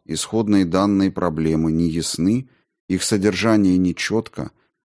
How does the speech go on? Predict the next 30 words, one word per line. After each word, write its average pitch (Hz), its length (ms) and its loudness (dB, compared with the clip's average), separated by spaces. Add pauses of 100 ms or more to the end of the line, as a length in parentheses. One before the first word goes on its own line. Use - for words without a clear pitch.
(100)
тогда 87 320 0
на 139 140 4
первых 123 440 2
этапах 110 500 -2
неизбежно 101 720 2
более 98 460 2
или 87 260 0
менее 92 420 4
длительное 82 680 0
время 92 420 2
в 82 100 -6
мыслительном 78 720 -2
процессе 107 680 -6 (320)
будет 107 420 -4
преобладать 78 680 -2
анализ. 82 580 -6 (540)
Если, 107 460 0
наоборот, 131 640 2
к - 60 -8
началу 104 460 0
мыслительного 90 720 0
процесса 82 640 -2
все 85 240 -2
данные 82 460 0
выступают 85 680 -2
перед 87 280 -2
мыслью 87 520 -2
с - 60 -20
достаточной 78 800 -4
отчётливостью, 76 840 -6